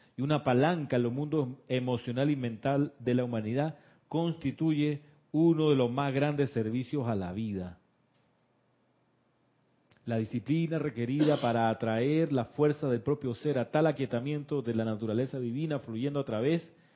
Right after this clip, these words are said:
pudiendo salir y conformar una esencia y una palanca en los mundos emocional y mental de la humanidad,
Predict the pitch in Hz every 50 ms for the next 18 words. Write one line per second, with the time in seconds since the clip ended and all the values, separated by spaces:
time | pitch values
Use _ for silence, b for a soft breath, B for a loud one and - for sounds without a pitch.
0 | b b b b _ - 123 123 131 147 151 156 139 - 139 123 135 156 151 156
1 | - 135 117 - 123 120 131 143 151 147 135 117 - - 170 170 170 165 - 156
2 | 143 139 123 - 120 123 143 160 160 165 165 151 131 120 135 143 147 147 147 139
3 | 131 120 - 127 127 139 143 135 127 117 110 143 143 139 131 120 120 117 113 123
4 | 156 180 160